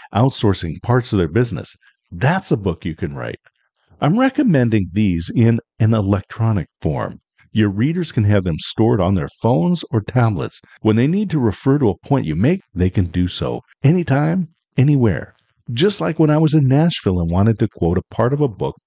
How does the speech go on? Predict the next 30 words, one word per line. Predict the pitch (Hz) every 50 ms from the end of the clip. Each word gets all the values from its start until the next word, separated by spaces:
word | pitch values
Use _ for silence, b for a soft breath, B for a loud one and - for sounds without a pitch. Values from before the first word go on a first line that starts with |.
| _ _
I | - 101
had | 113 139 139 147
read. | 151 170 190 151 - - _ _ _ _ _ _ - -
After | 120 131 143 - - 139
you've | 135 135 113 104
written | 92 90 85 65 67 67
several | - - - 117 113 104 101 85 78
of | 69 69
these | 85 87 82
short-form | - - - 107 120 131 - - - 104 104 107 107 90
books, | 85 78 60 - - - - - -
which | - 87 92 92
address | 107 90 90 95 87 82 - - -
one | 82 85 95 95
issue, | 95 127 156 - - 85 76 92 - _ _ _ _ _ _ _ -
compile | - 185 175 - 185 185 185 175 156
them | 120 104 92 87
into | 92 101 107 104
one | 98 95 101 110 131 131 123
book, | 120 135 131 - _ -
a | - - -
comprehensive | - - 208 214 - 202 190 175 202 190 160 - 190 160 127 110
guide | 117 123 139 139 123 95
available | 90 82 82 101 131 156 156 139 104 82 67 - - b b b b
in | - 82
both | 78 85 87 -
electronic | 82 73 78 78 - - - 175 196 190 - 95 185 _ _
and | - 143 127 -
paper | - 123 127 - 135
versions. | 120 107 127 135 131 - - 64 60 - - -